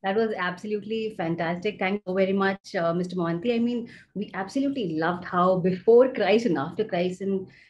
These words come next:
the crisis that we are facing right now, right? Everything will happen before covid and after covid.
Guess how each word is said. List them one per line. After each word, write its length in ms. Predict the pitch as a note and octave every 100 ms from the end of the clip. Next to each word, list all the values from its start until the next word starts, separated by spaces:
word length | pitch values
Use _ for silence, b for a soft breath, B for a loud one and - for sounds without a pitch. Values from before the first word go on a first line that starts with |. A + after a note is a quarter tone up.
| B
the 120 | E3+
crisis 480 | F#3 G3 F#3+ F#3+ B3
that 160 | G#3+ F3+
we 200 | E3+ F#3+
are 260 | F3 F#3+ F#3
facing 340 | E3+ D#3+ F3 E3
right 180 | D#3
now, 220 | D#3 D3+ D3+
right? 220 | E3 E3
Everything 680 | G3 F#3 A3+ A#3 A3+ A3 G3+
will 140 | G3
happen 400 | F#3+ F3 G#3 G3
before 380 | F3+ F3+ G#3 G#3
covid 440 | - F#3 F#3+ F#3+
and 120 | G3
after 320 | D3 D3+ - D#3+
covid. 400 | D#3+ D3 F#3